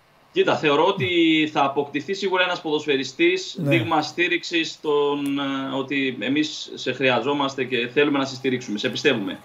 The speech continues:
Speaker 2: Ναι.
Speaker 1: Θα αποκτηθεί ένας παίκτης στα χαφ. Ε, δεν θεωρώ ότι θα είναι όμως τόσο δυνατή περίπτωση όσο περιμένουν οι φίλοι της αεκ ότι θα έρθει ένας παίκτης που, ξέρεις, θα κάνει τη διαφορά. Είναι και δύσκολο να βρεθεί τώρα Γενάρη.
Speaker 2: Α, είναι δεδομένο αυτό, ρε Αλέξανδρε. Αυτό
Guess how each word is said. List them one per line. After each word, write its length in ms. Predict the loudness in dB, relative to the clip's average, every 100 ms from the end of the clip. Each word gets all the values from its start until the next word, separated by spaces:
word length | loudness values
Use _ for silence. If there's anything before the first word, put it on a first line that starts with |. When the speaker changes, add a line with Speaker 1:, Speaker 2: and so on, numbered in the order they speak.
| -14
Speaker 2:
Ναι. 280 | -4 0 0 0
Speaker 1:
Θα 60 |
αποκτηθεί 320 | -4 -4 -2
ένας 200 | 0 0
παίκτης 260 | 0 -4 -4
στα 140 | -6
χαφ. 220 | -4 -4 -6 -12 -20 -20 -20 -20 -12
Ε, 540 | -4 2 4 4 4 4
δεν 180 | 2
θεωρώ 260 | 2 2 2
ότι 140 | 2
θα 40 | 0
είναι 100 | -2
όμως 180 | -2 -2
τόσο 260 | -2 2 2 4 2 2 0 0 -4 -6 -10 -6
δυνατή 400 | 0 2 2 0
περίπτωση 800 | 0 2 2 -2 -6 -2 2 4 4
όσο 640 | 2 0 0 2 0 0
περιμένουν 680 | -2 0 0 0 0 0 0
οι 60 | -2
φίλοι 300 | -2 -2 -2
της 220 | -4 0
αεκ 300 | 2 2 2
ότι 600 | -2 -2 -2 -2 -4 -8 -16 _
θα 80 | 0
έρθει 180 | 2 2
ένας 200 | -2 0
παίκτης 340 | -2 -2 -8
που, 460 | -4 -2 0 -2 -4 -8 -10
ξέρεις, 220 | -4 -4
θα 100 | -2
κάνει 160 | 0 0
τη 60 | 2
διαφορά. 380 | 0 0 2
Είναι 80 | 2
και 80 | 2
δύσκολο 300 | 0 0 0
να 80 | 0
βρεθεί 200 | -4 -8
τώρα 200 | -4 -2
Γενάρη. 480 | -2 -4 -4 -6 -8 _ 0
Speaker 2:
Α, 60 |
είναι 160 | 2 2
δεδομένο 380 | 6 6 8 4
αυτό, 220 | 6 8
ρε 100 | 8
Αλέξανδρε. 420 | 6 2 0 2
Αυτό 200 | 2 2